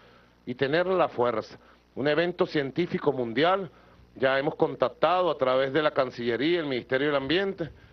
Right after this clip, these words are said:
a científicos de la India, de China, ¿no? del Brasil, de toda nuestra América Latina y el Caribe, de los Estados Unidos, importantes científicos estadounidenses que vienen alertando desde hace tres décadas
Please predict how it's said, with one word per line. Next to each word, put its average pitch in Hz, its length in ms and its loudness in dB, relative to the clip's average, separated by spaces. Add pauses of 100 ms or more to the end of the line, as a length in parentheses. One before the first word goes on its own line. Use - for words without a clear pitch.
(260)
a 120 120 0
científicos 147 720 -2
de 135 120 2
la 120 160 2
India, 175 600 0 (380)
de 117 240 -2
China, 180 580 0 (580)
¿no? 131 220 -6
del 139 320 0
Brasil, 156 720 0 (340)
de 131 140 -2
toda 143 300 2
nuestra 151 260 0
América 147 340 2
Latina 143 320 0
y - 20 0
el 143 100 -2
Caribe, 156 280 2
de 156 140 0
los 139 160 0
Estados 165 380 0
Unidos, 175 500 0 (380)
importantes 170 800 0
científicos 165 720 -2
estadounidenses 151 840 0 (360)
que 147 100 0
vienen 160 460 -2
alertando 156 880 0
desde 127 160 2
hace 151 180 -2
tres 196 260 0
décadas 185 520 0